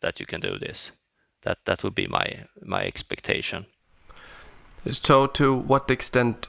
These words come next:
Speaker 2: do you actually get better service, and to what extent do you just get the five G logo in the corner of your, your screen when you're sort of <laughs> switching?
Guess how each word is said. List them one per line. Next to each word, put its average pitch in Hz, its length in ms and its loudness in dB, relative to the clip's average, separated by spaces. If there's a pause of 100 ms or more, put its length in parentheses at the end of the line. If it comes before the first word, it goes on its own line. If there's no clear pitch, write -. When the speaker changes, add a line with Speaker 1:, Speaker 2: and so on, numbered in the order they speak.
Speaker 2:
do - 80 2
you 107 280 4 (320)
actually 107 580 0
get - 400 2 (140)
better 101 420 2
service, 98 580 4
and 101 200 2
to 101 80 4
what 101 120 6
extent 107 340 4
do 107 100 6
you 101 80 6
just 101 180 4
get 104 140 4
the 101 80 2
five 104 340 6
G 101 180 2
logo 101 380 6
in 98 160 4
the 90 100 0
corner 101 420 6
of 92 200 6
your, 90 380 4 (520)
your - 80 2
screen 104 460 4
when 95 240 6
you're 92 160 8
sort 95 200 4
of - 320 0
<laughs> - 20 -6
switching? 117 640 6